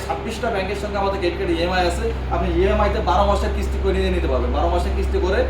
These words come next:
আপনি এটা নিয়ে নেবেন, কোনো ডাউন পেমেন্ট লাগবে না, কোনো জামানত লাগবে না, কোনো গ্রান্টার লাগবে না। তো এটার প্রাইস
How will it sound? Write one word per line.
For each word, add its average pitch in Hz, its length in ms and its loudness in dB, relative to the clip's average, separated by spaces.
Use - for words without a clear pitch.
আপনি 170 160 0
এটা 185 120 2
নিয়ে 190 140 2
নেবেন, 196 240 2
কোনো 190 200 2
ডাউন 175 200 4
পেমেন্ট 165 260 2
লাগবে 151 240 0
না, - 60 -2
কোনো 165 180 -2
জামানত 190 340 4
লাগবে 185 180 -2
না, 196 100 0
কোনো 180 160 -4
গ্রান্টার 160 360 4
লাগবে 127 240 -2
না। 139 60 -2
তো 196 60 -6
এটার 196 200 -2
প্রাইস 226 200 4